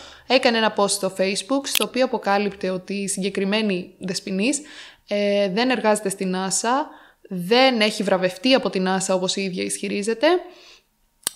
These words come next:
ε, δεν κάνει έρευνα στην αναγεννητική ιατρική, μόνο έχει γράψει δύο-τρία επιστημονικά άρθρα.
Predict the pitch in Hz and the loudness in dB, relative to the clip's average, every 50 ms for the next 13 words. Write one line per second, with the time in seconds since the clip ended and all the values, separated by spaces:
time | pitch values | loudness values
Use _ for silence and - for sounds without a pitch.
0 | - - 220 214 208 208 202 202 196 185 185 240 254 262 254 233 233 226 220 208 | -4 -2 0 2 2 2 2 0 0 0 2 2 2 2 2 2 2 2 2 2
1 | 208 214 214 196 196 190 190 180 - 190 190 190 190 190 180 196 190 190 185 185 | 2 2 2 0 0 -2 -4 -4 -2 -4 -2 -2 -2 -2 -2 0 -2 -2 -2 -4
2 | 185 - 220 220 202 202 202 190 180 - 226 240 269 311 330 339 330 - - _ | -6 -2 0 0 0 0 -2 -6 -4 -2 0 2 4 4 2 0 -2 -10 -16 _
3 | - 214 208 226 254 285 285 262 247 262 262 - 233 220 226 247 - - - 226 | -6 -2 0 2 2 2 2 0 0 -2 0 0 0 2 2 2 2 0 -4 -4
4 | - 240 247 240 240 196 226 240 240 233 240 - 214 196 190 185 180 - 208 220 | 0 2 2 2 2 2 0 0 0 0 -4 -4 -2 -2 -2 -2 -2 0 2 2
5 | 233 - - - 196 196 190 185 - - - - 190 190 - - | 2 2 2 2 2 2 2 -2 -6 -10 -10 -10 -10 -10 -12 -16